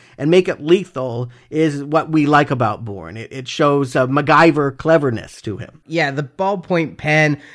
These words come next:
Speaker 2: I just love it 'cause it's the exact same kind of pen I used for a long time. And I've s-,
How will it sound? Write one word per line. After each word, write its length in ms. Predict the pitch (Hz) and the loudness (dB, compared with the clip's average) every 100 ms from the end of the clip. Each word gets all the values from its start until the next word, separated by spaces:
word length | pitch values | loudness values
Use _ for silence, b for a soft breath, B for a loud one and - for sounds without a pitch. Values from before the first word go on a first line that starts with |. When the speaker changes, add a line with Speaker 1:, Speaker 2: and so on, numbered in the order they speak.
| B - | B -4
Speaker 2:
I 80 | 190 | -2
just 180 | 269 | 0
love 160 | 240 226 | 2 2
it 60 | 202 | 2
'cause 200 | 196 180 | 2 0
it's 140 | 160 | -4
the 120 | 180 | -2
exact 340 | 151 160 160 156 | -2 0 0 0
same 160 | 165 | -2
kind 180 | 156 139 | 0 -2
of 80 | - | -2
pen 220 | 147 131 | -4 -4
I 160 | 120 131 | -4 -4
used 500 | 135 123 131 123 - | -2 -2 -2 -4 -6
for 160 | 123 | -8
a 80 | 120 | -6
long 320 | 117 113 113 | -4 -4 -4
time. 460 | 117 110 107 110 110 | -6 -6 -4 -6 -8
And 100 | 107 | -10
I've 80 | 101 | -12
s-, 160 | - | -18